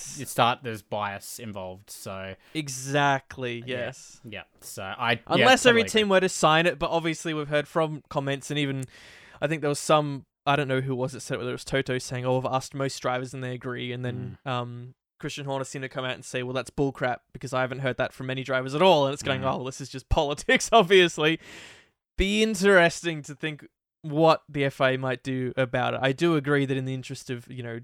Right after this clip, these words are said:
Speaker 2: driver comfort and that, you know, you could just say, "Well, suck it up, you're getting paid a billion dollars a race. <laughs>
Speaker 1: Mm.
Speaker 2: Shut up, just do it," right? But there is a degree there, and it is a precedent where it could get even worse because there's no, as I said, like, a barrier there, a rule there to stop it, and,
Speaker 1: Mm.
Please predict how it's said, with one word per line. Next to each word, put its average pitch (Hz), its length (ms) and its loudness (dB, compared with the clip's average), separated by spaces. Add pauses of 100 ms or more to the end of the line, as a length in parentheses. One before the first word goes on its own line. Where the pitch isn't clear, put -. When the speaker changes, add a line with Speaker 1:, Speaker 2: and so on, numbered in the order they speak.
Speaker 2:
driver 120 440 -4 (440)
comfort 127 400 -8
and 123 100 -10
that, 123 200 -8 (180)
you 135 80 -8
know, 117 60 -8
you 127 100 -6
could 131 140 -10
just - 120 -14
say, 131 80 -6
"Well, 123 120 -8
suck - 240 -4
it 123 60 -14
up, 110 80 -14
you're - 60 -16
getting 127 160 -10
paid 123 300 -6
a - 120 -12
billion 131 300 -6
dollars 123 240 -10
a 127 60 -12
race. 127 380 -8
<laughs> - 40 -12
Speaker 1:
Mm. - 220 -12 (180)
Speaker 2:
Shut 277 200 6
up, 214 60 -4
just 185 180 -12
do 175 120 0
it," 160 80 -4
right? 147 280 2
But 151 240 4 (600)
there 170 160 8
is 160 100 4
a 156 60 -2
degree 156 380 2
there, 143 160 10
and 135 80 4
it 135 220 -2
is 147 220 4
a 139 60 0
precedent 147 460 -2
where 135 100 2
it 139 100 -4
could 170 240 6
get 143 120 2
even 131 260 0
worse 131 240 0
because 143 180 -6
there's 135 180 -4
no, 135 320 0
as 135 120 -12
I 135 60 -6
said, 127 220 -4 (760)
like, 147 160 -14
a 139 80 -6
barrier 151 440 2
there, 131 160 -2
a 131 80 -2
rule 135 260 0
there 135 140 2
to 139 80 -6
stop - 360 0
it, 127 140 -6
and, 123 280 -8
Speaker 1:
Mm. 104 360 -8